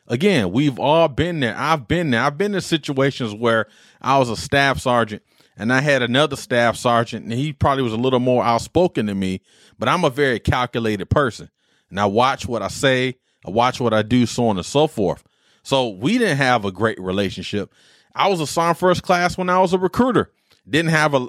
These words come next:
a great relationship with my station commander. I mean, things happen. Sometimes it only can be one dog in the room.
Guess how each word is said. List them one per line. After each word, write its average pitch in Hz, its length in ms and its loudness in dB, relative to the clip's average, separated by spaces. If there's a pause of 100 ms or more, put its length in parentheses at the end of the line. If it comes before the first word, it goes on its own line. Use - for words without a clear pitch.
a 110 80 -6
great 120 480 -4
relationship 127 680 -2
with 131 140 -12
my 131 140 -4
station 165 440 -2
commander. 175 520 0 (380)
I 120 100 -2
mean, 139 220 4
things 196 380 0
happen. 170 320 -2
Sometimes 175 540 -4
it 151 120 -4
only 180 200 0
can 147 140 -6
be 135 160 0
one 127 460 0
dog 131 360 4
in 120 100 0
the 104 60 -2
room. 98 380 -2